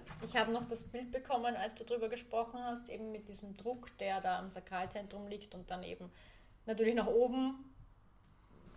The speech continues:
entladen wird und das Herz öffnet, dass der Herzraum, wie wenn der energetische Herzraum dadurch einfach so Risse bekommt, weil die Herzmauern sind noch da,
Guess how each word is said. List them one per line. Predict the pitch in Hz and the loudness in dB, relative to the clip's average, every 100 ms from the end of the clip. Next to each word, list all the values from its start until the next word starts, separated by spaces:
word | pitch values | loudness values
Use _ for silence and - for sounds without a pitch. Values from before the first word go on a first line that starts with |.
| - | -4
entladen | 226 226 208 247 240 | 0 6 6 6 4
wird | 233 | 4
und | 226 220 | 4 0
das | 202 | 2
Herz | 240 269 - | 4 4 2
öffnet, | 208 202 208 196 | -2 -2 -6 -4
dass | 202 | -6
der | - 196 | -4 -4
Herzraum, | 196 202 254 - - 185 190 208 | 0 2 2 0 0 2 2 0
wie | 208 220 | -6 -2
wenn | 226 | -2
der | 220 185 | 0 -2
energetische | 185 202 196 214 226 233 | -2 -6 -8 -6 -4 -4
Herzraum | 226 220 - 208 196 | 0 0 0 -2 0
dadurch | 185 202 | 0 0
einfach | - 196 196 | -6 -6 -6
so | - - 190 | -6 -6 -4
Risse | 262 330 - | -2 0 0
bekommt, | - 196 - 180 - | -2 -6 -4 -4 -4
weil | 180 | -6
die | 214 | -2
Herzmauern | 208 226 247 - 220 202 214 | 2 2 2 0 2 2 2
sind | 208 220 | -2 -2
noch | 202 185 - | -2 -4 -4
da, | 180 170 226 381 | -2 2 2 2